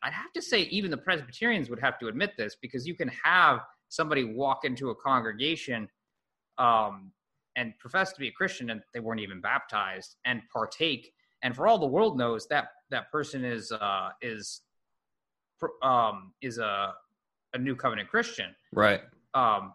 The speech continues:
Speaker 1: th-, and they're making profession that I, I am sanctified. I've, I've been set apart. I'm partaking of the Lord's blood, and, uh, it's not true. So, uh,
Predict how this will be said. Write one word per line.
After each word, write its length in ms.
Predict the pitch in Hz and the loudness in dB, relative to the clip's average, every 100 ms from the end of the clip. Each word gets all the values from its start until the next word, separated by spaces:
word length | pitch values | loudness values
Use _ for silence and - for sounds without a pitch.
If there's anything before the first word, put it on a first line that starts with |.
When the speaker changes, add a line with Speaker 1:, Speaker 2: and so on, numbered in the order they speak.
| 156 | -2
Speaker 1:
th-, 100 | - | 2
and 120 | 139 | 2
they're 100 | 147 | 4
making 420 | 143 147 147 127 - | 2 0 0 -4 -2
profession 600 | 151 - 165 175 156 120 | 0 2 2 0 -2 -2
that 180 | 123 - | -2 0
I, 340 | 131 131 127 - | 2 4 4 2
I 120 | 131 127 | 0 0
am 100 | 120 | 0
sanctified. 720 | - 143 139 120 113 107 104 - | -2 -2 -2 -2 0 0 -2 -2
I've, 180 | 113 110 - | -2 -2 -6
I've 160 | 113 117 | -4 -4
been 120 | 107 | -6
set 180 | - 107 | -4 -4
apart. 320 | - 160 107 | 0 2 2
I'm 100 | 98 - | -2 -10
partaking 420 | - 131 120 113 | -6 -6 -6 -8
of 140 | 104 98 _ 127 | -10 -12 _ -8
the 60 | |
Lord's 300 | 113 110 101 | -6 -6 -8
blood, 380 | _ 143 139 104 - _ _ _ _ - | _ 0 0 0 -8 _ _ _ _ -2
and, 340 | 123 120 117 | 2 2 2
uh, 260 | 107 101 95 - _ - | 0 0 0 -6 _ -14
it's 180 | 123 127 | -8 -4
not 200 | 104 - | -4 -4
true. 240 | - 131 - _ _ _ _ _ _ _ _ | -4 -4 -4 _ _ _ _ _ _ _ _
So, 360 | - 104 95 - - | -8 -8 -8 -12 -6
uh, 320 | 131 120 110 | 2 4 4